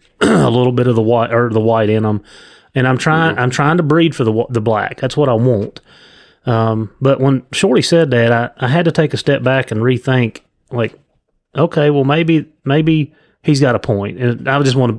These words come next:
Speaker 1: bring that up as a, as a, like, just think about that. Not me and you, but for the listeners, like,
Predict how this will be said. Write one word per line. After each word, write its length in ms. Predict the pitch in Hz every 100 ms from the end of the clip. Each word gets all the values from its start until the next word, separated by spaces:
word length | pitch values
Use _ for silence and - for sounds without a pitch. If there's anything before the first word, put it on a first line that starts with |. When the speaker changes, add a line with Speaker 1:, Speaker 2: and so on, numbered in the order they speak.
| -
Speaker 1:
bring 240 | 120 127
that 140 | 117 113
up 200 | 110 -
as 120 | 101
a, 200 | 101 101
as 200 | 117 104
a, 200 | 104 98 98 _ _ _ -
like, 160 | 113 - - _
just 160 | 147 - - -
think 200 | 139 120
about 260 | 107 107 -
that. 220 | 110 110
Not 180 | 127 113
me 240 | 120 107
and 180 | 120 117
you, 160 | 120 104
but 200 | 104 - - - -
for 120 | 123
the 80 | 110
listeners, 460 | 135 123 104 98
like, 160 | 107 101